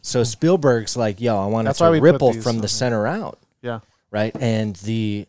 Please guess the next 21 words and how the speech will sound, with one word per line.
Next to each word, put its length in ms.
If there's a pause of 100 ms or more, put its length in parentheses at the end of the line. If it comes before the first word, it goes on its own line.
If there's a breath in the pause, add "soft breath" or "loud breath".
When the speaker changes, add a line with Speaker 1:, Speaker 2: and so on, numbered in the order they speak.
Speaker 1:
uh, 400
uh, 240
the 160
guys 400
at 80
I 140
L 180
M 200
were, 280
were 160
having 240
a 40
hard 200
time 240
figuring 400
this 220
out. 220
They 100
put 260
a 100
speaker, 800